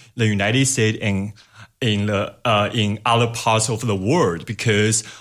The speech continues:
uh, in all these different other, uh, different parts of, of the world, we, we cannot, we, we, we didn't see that often, um, a woman is in the position of power.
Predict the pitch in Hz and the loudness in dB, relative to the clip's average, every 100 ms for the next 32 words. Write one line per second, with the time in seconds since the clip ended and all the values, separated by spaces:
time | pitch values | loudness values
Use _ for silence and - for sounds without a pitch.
0 | - 131 117 110 110 110 139 131 131 151 | -4 2 4 4 2 0 0 -2 2 2
1 | 156 143 - 147 131 - 127 120 127 - | 2 2 0 0 0 2 2 2 0 -8
2 | _ _ _ _ - 127 135 131 - 139 | _ _ _ _ -2 2 2 0 -2 0
3 | 120 110 113 - - _ 147 131 131 123 | 2 2 0 -8 -20 _ -6 -2 -2 -2
4 | - 127 120 - 117 - - _ - 117 | -2 0 2 0 -4 -6 -16 _ -6 -4
5 | 127 113 123 127 131 123 131 - - - | -2 -2 2 2 0 -2 -2 -6 -20 -20
6 | _ _ _ _ - 165 196 165 139 165 | _ _ _ _ -4 -2 2 2 4 4
7 | 165 - - _ - 147 - 185 - - | 2 -4 -20 _ -14 -14 -6 -6 -6 -10
8 | 143 - 139 175 240 240 - - 165 123 | -12 -4 0 2 2 0 0 0 0 2
9 | 131 131 - - _ 131 135 139 123 104 | 0 0 -6 -20 _ 0 0 0 -2 -2
10 | 101 - 127 110 107 101 95 101 101 _ | -6 -6 -2 0 0 0 -2 -6 -10 _
11 | _ _ _ - _ - 143 131 131 147 | _ _ _ -20 _ -4 0 2 4 2
12 | 143 123 127 - 131 123 - - _ - | 2 0 -2 -4 0 0 -2 -4 _ -6
13 | 139 131 127 123 101 113 113 107 98 - | 0 0 0 -2 0 0 0 -2 -6 -4
14 | 110 107 87 69 131 | 0 0 -2 -6 -14